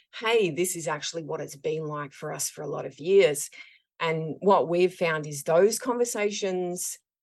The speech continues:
are just so effective. You know, there, there's so many incredible organisations and agencies and providers and workers out there.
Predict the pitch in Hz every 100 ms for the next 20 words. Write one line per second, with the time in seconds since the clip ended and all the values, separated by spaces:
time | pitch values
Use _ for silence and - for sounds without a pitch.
0 | _ 165 165 - 214 208 - 185 151 147
1 | - 196 - - 175 143 - _ _ _
2 | _ _ _ _ _ 185 180 175 175 170
3 | 165 _ _ _ - 185 156 - 190 -
4 | 247 240 240 208 170 - 185 175 165 151
5 | 143 - _ - 180 165 156 147 190 208
6 | 196 175 156 160 185 185 175 165 160 147
7 | 151 175 180 175 170 156 147 165 190 196
8 | 170 160 147 - 151 165 214